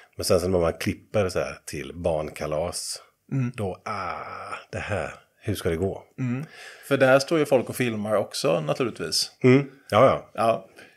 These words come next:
Speaker 2: Men... Ehm, det blir då samklippt med vad som närmast ser ut som något av de senaste tio årens skräck-tv-spel. Att det, det flyger kroppsdelar åt alla håll och man ser allting från sin gubbes perspektiv.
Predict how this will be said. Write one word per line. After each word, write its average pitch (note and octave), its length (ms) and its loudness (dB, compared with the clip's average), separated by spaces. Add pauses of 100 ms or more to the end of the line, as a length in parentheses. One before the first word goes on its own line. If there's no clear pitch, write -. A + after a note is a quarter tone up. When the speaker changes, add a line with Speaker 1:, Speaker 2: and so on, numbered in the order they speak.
(380)
Speaker 2:
Men... A#2 520 -2
Ehm, G#2 720 2 (560)
det B2 200 -2
blir A#2+ 260 0
då G2+ 340 -2
samklippt B2+ 1200 -2
med G2 640 -2
vad A2+ 200 -4
som A2 300 -6
närmast A2 460 -4
ser A2 280 -4
ut - 100 -12
som A2 180 -8
något - 260 -8
av G#2 260 -4 (200)
de A#2 160 -10
senaste G#2+ 420 -10
tio G#2+ 220 -6
årens G2+ 640 -6 (400)
skräck-tv-spel. A#2 1160 -4 (320)
Att - 140 -12
det, A#2+ 120 -2
det A#2 180 -4
flyger A2+ 360 -6
kroppsdelar A2+ 460 -8
åt A2+ 60 -10
alla G#2+ 180 -2
håll G2+ 280 -4
och G2+ 60 -12
man G#2 100 -4
ser G#2 280 -8
allting G2+ 520 -8
från G2+ 400 -10 (1000)
sin G#2 380 -2
gubbes A2 440 -4
perspektiv. A#2 540 -2